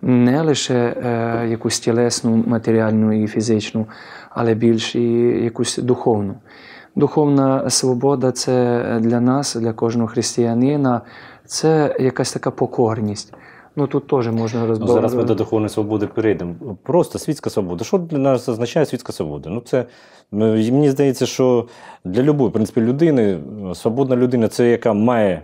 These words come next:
Speaker 2: вільно жити, е, куди йти, куди забажає. І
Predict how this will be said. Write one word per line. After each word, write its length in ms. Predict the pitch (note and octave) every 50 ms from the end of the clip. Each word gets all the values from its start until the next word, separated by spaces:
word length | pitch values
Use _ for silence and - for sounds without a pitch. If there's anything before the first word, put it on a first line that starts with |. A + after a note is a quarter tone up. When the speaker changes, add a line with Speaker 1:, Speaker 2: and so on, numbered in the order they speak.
| - _ -
Speaker 2:
вільно 500 | C3+ B2+ A2+ C3+ C#3 G#2+ G2 G2 G2 F#2+
жити, 580 | F2 E2+ G2 G#2 A2 G#2+ - - E3 F#3 G3+ G3 - _ _ _ _ _ _ _ _ _ _ _ _ _ _ _ _ _ _ _ _ _ _ _ _ _ _ _ _ _ -
е, 520 | A2 A2 A2+ A2+ A2+ A2+ A2+ A2 A2 - - _ - - - _ _ _ _ _ _
куди 440 | - C3+ C#3 D3+ E3 D#3+ C#3+ B2
йти, 360 | G2 A2+ B2 B2+ - B2+ A#2 F#2
куди 260 | - A#2 A2 C3+ B2+
забажає. 840 | F#2+ G#2 E2+ D2+ F#2+ F2+ D#2 F2 F#2+ G2+ G#2+ A#2 C#3 D#3+ D#3+ E3 E3 - _ _ _ _ _ _ _ _ _ _ _ _ _ _ _ _ _ - - _ - -
І 340 | B2 B2 B2+ B2+ B2+ B2+ B2